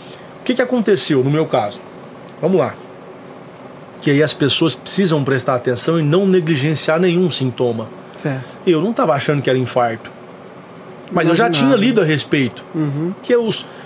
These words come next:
Speaker 1: os principais sintomas do infarto são esses. Um desconforto estomacal, começa com uma dor no braço, que vai radiando. O incômodo não era bem uma dor, era uma tensão que corria pelo braço.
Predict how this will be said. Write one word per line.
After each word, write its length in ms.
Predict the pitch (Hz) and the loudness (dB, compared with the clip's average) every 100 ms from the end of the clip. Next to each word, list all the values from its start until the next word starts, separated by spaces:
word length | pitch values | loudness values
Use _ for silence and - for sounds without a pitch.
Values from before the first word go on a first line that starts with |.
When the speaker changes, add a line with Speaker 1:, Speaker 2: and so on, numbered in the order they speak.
| - | -6
Speaker 1:
os 100 | 143 | -6
principais 540 | - 220 - 185 202 190 | 0 0 0 0 0 2
sintomas 380 | 190 202 208 | 0 2 2
do 80 | 190 | 4
infarto 400 | 220 - 214 196 | 2 2 0 0
são 200 | - 240 | 0 2
esses. 300 | 214 240 175 | 2 2 2
Um 80 | 143 | -2
desconforto 460 | - 190 180 180 175 | -2 0 2 2 0
estomacal, 920 | - 165 180 - 196 196 196 190 180 - - - - | 0 -2 -2 0 2 4 4 4 2 -8 -16 -10 0
começa 480 | 165 170 196 - | 2 4 2 2
com 140 | 147 175 | 0 2
uma 180 | 180 170 | 2 2
dor 240 | 151 156 | 2 2
no 80 | 190 | 2
braço, 580 | 190 190 185 180 - 165 | 2 2 2 0 -2 -6
que 120 | 139 | 0
vai 120 | 156 | 0
radiando. 460 | 147 160 170 180 160 | 2 0 2 2 2
O 80 | |
incômodo 480 | 170 151 - 185 175 | 2 0 0 2 2
não 80 | 190 | 4
era 100 | 247 | 4
bem 160 | 185 185 | 4 4
uma 220 | 175 156 | 2 2
dor, 300 | 120 143 135 | 2 4 4
era 100 | 151 | 4
uma 140 | 190 | 0
tensão 680 | 196 220 233 - - 233 214 | 0 0 2 2 0 2 0
que 140 | 165 | -2
corria 320 | 139 156 135 131 | 0 2 2 2
pelo 180 | 131 | 2
braço. 400 | 127 120 117 - | 2 0 0 -10